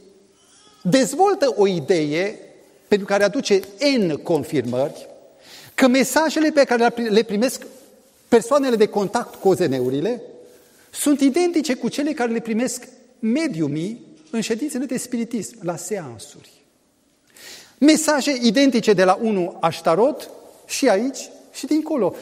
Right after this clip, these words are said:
Și dacă le pui cap la cap, vezi că în spatele scenei sau dincolo de perdea este aceeași entitate. Knut Viking, un danez,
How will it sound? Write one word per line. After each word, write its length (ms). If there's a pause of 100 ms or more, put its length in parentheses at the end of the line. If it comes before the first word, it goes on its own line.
(100)
Și 60
dacă 180
le 80
pui 260
cap 200
la 120
cap, 560
vezi 340
că 300
în 200
spatele 760
scenei 680
sau 200
dincolo 440
de 100
perdea 560 (1000)
este 280
aceeași 440
entitate. 680 (2250)
Knut 320
Viking, 600 (440)
un 180
danez, 360